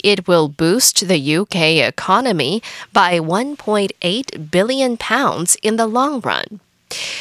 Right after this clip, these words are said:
Critics say the deal is insignificant compared to Britain's trade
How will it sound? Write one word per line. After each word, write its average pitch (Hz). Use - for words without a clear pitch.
Critics 190
say 175
the 156
deal 180
is 143
insignificant 170
compared 220
to 302
Britain's 165
trade 202